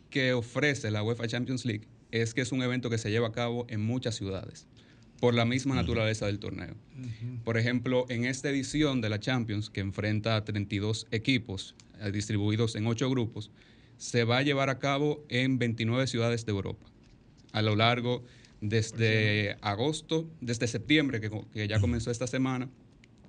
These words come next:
Speaker 1: hasta el mes de mayo, junio del año próximo.
Speaker 2: A mí me,
Speaker 3: Wow,
Speaker 2: me
Speaker 3: bueno,
Speaker 2: tocó, a mí me
Speaker 3: bastante
Speaker 2: to-,
Speaker 3: largo.
Speaker 2: me tocó por accidente una final de la uefa en Milán,
Speaker 1: Ujú.
Speaker 2: que fue entre, creo que Real Madrid
Speaker 1: Y
Speaker 2: y,
Speaker 1: Atlético
Speaker 2: y
Speaker 1: de
Speaker 2: el
Speaker 1: Madrid.
Speaker 2: Atlético de Madrid.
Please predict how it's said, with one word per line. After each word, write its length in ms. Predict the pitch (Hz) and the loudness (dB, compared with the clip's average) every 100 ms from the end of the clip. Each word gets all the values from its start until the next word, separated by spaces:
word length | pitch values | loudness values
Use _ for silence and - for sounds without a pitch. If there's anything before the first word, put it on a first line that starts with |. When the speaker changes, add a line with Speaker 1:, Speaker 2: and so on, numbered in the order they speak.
| - | -4
Speaker 1:
hasta 500 | 113 110 - 120 113 | 0 0 0 0 2
el 80 | 110 | 2
mes 400 | 110 110 123 - | 0 -2 -2 -2
de 100 | 120 | -2
mayo, 520 | 110 120 117 113 104 110 - - - | 0 0 0 -2 -4 -8 -20 -18 -4
junio 240 | 117 113 | 0 2
del 100 | 104 | 2
año 220 | 101 101 | 0 -2
próximo. 400 | - - - - | -4 -10 -10 -8
Speaker 2:
A 60 | - | -4
mí 80 | 78 | 0
me, 100 | 190 | 2
Speaker 3:
Wow, 120 | 139 | 2
Speaker 2:
me 100 | 107 | 0
Speaker 3:
bueno, 60 | 101 | 2
Speaker 2:
tocó, 200 | - 110 | 2 0
a 40 | |
mí 40 | 104 | 0
me 60 | |
Speaker 3:
bastante 260 | 98 101 - | 0 0 2
Speaker 2:
to-, 60 | - | 0
Speaker 3:
largo. 260 | 196 208 | 0 -2
Speaker 2:
me 140 | 104 101 | -2 -2
tocó 300 | 110 117 120 | -2 -2 -2
por 140 | 113 | -2
accidente 580 | 110 - 98 101 90 80 | -2 -2 -2 -2 -4 -4
una 200 | 85 101 | -4 -4
final 480 | - 90 87 82 78 | -2 -2 -2 -2 -4
de 100 | 73 | -4
la 100 | 73 | -4
uefa 380 | 80 82 - - - - - - - - - - - | -2 -4 -4 -12 -16 -20 -20 -20 -20 -20 -20 -16 -4
en 260 | 85 85 | 0 2
Milán, 500 | 82 80 82 67 60 - - | 2 2 0 -2 -6 -8 -4
Speaker 1:
Ujú. 240 | 110 143 - - - - - | -4 -4 -10 -20 -20 -20 -8
Speaker 2:
que 140 | 95 | -4
fue 600 | 80 87 92 101 101 95 87 90 | -2 0 2 4 2 2 0 -2
entre, 560 | 82 85 80 78 73 | -4 -2 0 0 -2
creo 160 | - 156 | -4 -4
que 120 | 123 | -2
Real 200 | 110 98 | -2 0
Madrid 480 | 123 107 107 135 139 | 0 0 0 -2 -2
Speaker 1:
Y 40 | 117 | 2
Speaker 2:
y, 40 | |
Speaker 1:
Atlético 280 | 107 107 110 | 4 4 4
Speaker 2:
y 40 | |
Speaker 1:
de 60 | 110 | 4
Speaker 2:
el 60 | 98 | 4
Speaker 1:
Madrid. 160 | 92 | 2
Speaker 2:
Atlético 340 | 98 95 76 82 | 2 0 0 -4
de 60 | |
Madrid. 320 | 78 69 65 | -2 -4 -8